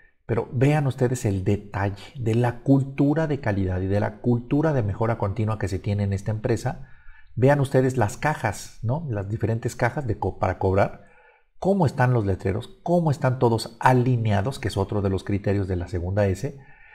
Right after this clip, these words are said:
y definitivamente que se pueden ver desde cualquier punto de vista. Es decir, esto es toda una mejora y un trabajo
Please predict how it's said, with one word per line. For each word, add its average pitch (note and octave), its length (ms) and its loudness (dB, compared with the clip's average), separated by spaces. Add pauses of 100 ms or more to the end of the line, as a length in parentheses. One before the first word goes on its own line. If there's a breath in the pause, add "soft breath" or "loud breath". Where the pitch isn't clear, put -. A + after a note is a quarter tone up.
(160 loud breath)
y A#2+ 80 4
definitivamente B2+ 1120 4
que - 80 -8
se G2+ 140 -2
pueden A2 320 2
ver A2 220 2
desde F#2+ 360 0
cualquier F#2+ 460 -4
punto F#2+ 300 -4
de F2+ 80 -6
vista. E2+ 260 -10
Es G2 40 -6
decir, A2 240 0
esto G#2+ 220 0
es - 160 -10
toda B2+ 260 0
una A#2+ 220 0
mejora G#2 500 -2
y G2 80 -2
un G2 100 -4
trabajo G#2+ 500 -2